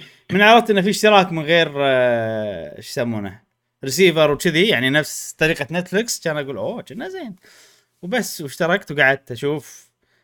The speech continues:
Speaker 2: الأسبوع اللي طاف كله قعدت أشوف كل يوم، هذا روتيني. شغل كأس
Speaker 1: إيه.
Speaker 2: عالم. آه، أشوف مباراة على التلفزيون ومباراة على الموبايل،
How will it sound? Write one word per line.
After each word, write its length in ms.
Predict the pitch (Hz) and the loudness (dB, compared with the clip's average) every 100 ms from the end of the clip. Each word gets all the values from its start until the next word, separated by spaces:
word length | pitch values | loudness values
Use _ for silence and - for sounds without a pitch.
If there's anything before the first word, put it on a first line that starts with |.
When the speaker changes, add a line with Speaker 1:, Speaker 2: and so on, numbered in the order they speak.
| _ | _
Speaker 2:
الأسبوع 240 | - 135 | -8 -4
اللي 120 | 127 | -4
طاف 220 | 139 147 - | 0 0 0
كله 580 | 165 185 190 165 135 | 0 2 2 2 0
قعدت 220 | 123 117 110 | -4 -6 -14
أشوف 140 | 104 | -12
كل 160 | - 123 | -4 -4
يوم، 160 | 110 | -2
هذا 200 | 117 113 | -2 -2
روتيني. 680 | 117 117 156 165 202 262 269 _ _ _ | -4 -2 0 0 0 -4 -8 _ _ _
شغل 160 | - | -6
كأس 320 | - 127 151 104 | -6 -4 0 4
Speaker 1:
إيه. 80 | |
Speaker 2:
عالم. 560 | 143 151 170 202 147 143 - _ _ _ _ - 123 | 6 8 8 8 6 2 -6 _ _ _ _ -6 -2
آه، 1000 | 127 123 123 123 120 123 117 - - - | 2 4 4 2 0 -4 -8 -10 -12 -12
أشوف 240 | - 151 | -8 -8
مباراة 320 | 156 143 165 | -4 2 6
على 120 | 170 156 | 6 4
التلفزيون 580 | 175 165 156 190 214 | 0 -4 0 2 2
ومباراة 440 | 190 147 143 156 165 | -2 -2 0 4 4
على 240 | 143 147 | 4 2
الموبايل، 800 | 139 127 123 120 165 190 240 285 | 0 -2 -6 -6 0 2 0 -2